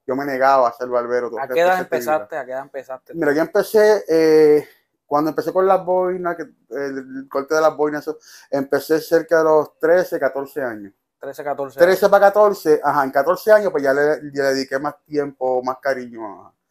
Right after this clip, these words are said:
Speaker 1: Pero empecé como a los, eh, para, casi para cumplir catorce años, comencé.
Speaker 2: ¿Y, y estudiaste?
Speaker 1: Sí, estudié, estudié, eh, hoy día es, eh, pero hermano, era Instituto de Banca después,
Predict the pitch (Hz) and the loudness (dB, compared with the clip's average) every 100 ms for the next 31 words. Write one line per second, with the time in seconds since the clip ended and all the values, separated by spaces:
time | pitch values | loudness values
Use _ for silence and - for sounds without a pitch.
0 | _ - 131 - 165 170 165 143 - _ | _ -6 -6 -4 -4 -2 0 -2 -4 _
1 | _ _ _ _ - 139 135 131 131 _ | _ _ _ _ -4 0 0 -2 -4 _
2 | _ _ 147 143 143 156 180 175 170 160 | _ _ 2 2 0 0 4 4 2 -4
3 | 160 160 156 143 143 117 104 101 _ _ | -6 -4 -2 -4 -6 -8 -10 -16 _ _
4 | - 123 107 - - _ - 156 160 156 | -14 -12 -12 -18 -20 _ -12 -10 -2 -2
5 | 156 151 156 180 - - - _ _ _ | -2 -4 0 0 0 -8 -20 _ _ _
6 | _ _ - 170 143 117 - 113 113 113 | _ _ -12 -6 -4 -6 -8 -10 -8 -8
7 | _ - 117 - 123 123 127 139 143 147 | _ -12 -10 -6 -4 -2 0 0 0 -4
8 | _ - _ - 131 127 123 117 123 127 | _ -20 _ -2 2 2 2 0 0 0
9 | 127 135 139 139 139 139 139 135 131 _ | 0 0 2 2 0 0 0 -2 -6 _
10 | 117 120 117 120 120 123 123 - - 123 | -8 -8 -6 -6 -6 -6 -6 -8 -4 0
11 | 131 139 135 123 127 127 135 135 151 165 | 2 2 -4 -14 -14 -4 0 2 2 0
12 | 165 - 123 120 - 156 147 | -2 0 0 0 -4 -2 -2